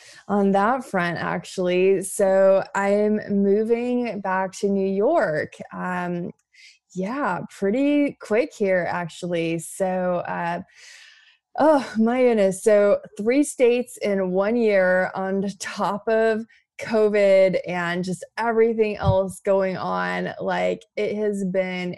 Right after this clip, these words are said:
a fucking whirlwind year, to say the least. So, um, yeah, when I left Austin back in March, like, I didn't know I was leaving for good. <laughs> I did not even,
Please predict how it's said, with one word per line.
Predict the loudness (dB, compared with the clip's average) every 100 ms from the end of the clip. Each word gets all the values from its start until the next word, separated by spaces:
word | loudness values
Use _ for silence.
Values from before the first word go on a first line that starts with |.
| -8
a | -6 -4 -4 -6
fucking | -10 -18 -8 -6 -4 -4 -4 -6
whirlwind | -8 -8 -4 -2 -2 -4 -4 -6 -6 -6 -8
year, | -6 -4 -4 -4 -8
to | -10 -12
say | -8 -6 -6 -8 -10
the | -10
least. | -8 -8 -8 -12 -16 -20 -20 -10
So, | -8 -6 -6 -8 -10
um, | -12 -10 -12 -16 -20 -20 -20 -20 _
yeah, | -2 0 0
when | 0 0
I | 0
left | -2 0 0 0 0 -4 -10 -16 -16 -18 -12
Austin | -6 -6 -6 -6 -6 -4 -4 -4
back | -6 -8 -8
in | -6
March, | -6 -6 -6 -6 -8
like, | -8 -8
I | -6
didn't | -6 -4 -4
know | -4 -2
I | -2
was | -2 -2
leaving | -2 0 -2
for | -4 -6
good. | -2 0 2 0 -4 -12 -14 -4
<laughs> | -2 -2 -6 -6 -4 0
I | 2 2 2
did | 0 2
not | 2 2 0 0
even, | 0 2 2 2 2 0